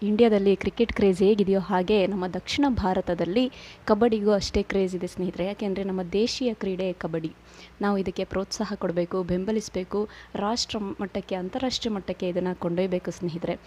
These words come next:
ವರ್ಷದ ಪ್ರೊ ಕಬಡ್ಡಿ ಲೀಗ್‌ಗೆ ದಿನಾಂಕ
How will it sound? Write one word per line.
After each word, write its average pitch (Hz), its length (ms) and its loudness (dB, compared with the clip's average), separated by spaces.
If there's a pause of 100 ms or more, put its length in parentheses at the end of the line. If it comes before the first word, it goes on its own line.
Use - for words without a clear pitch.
(340)
ವರ್ಷದ - 320 -6 (120)
ಪ್ರೊ 226 260 2
ಕಬಡ್ಡಿ 190 340 -2
ಲೀಗ್‌ಗೆ 185 540 -2
ದಿನಾಂಕ 190 340 -4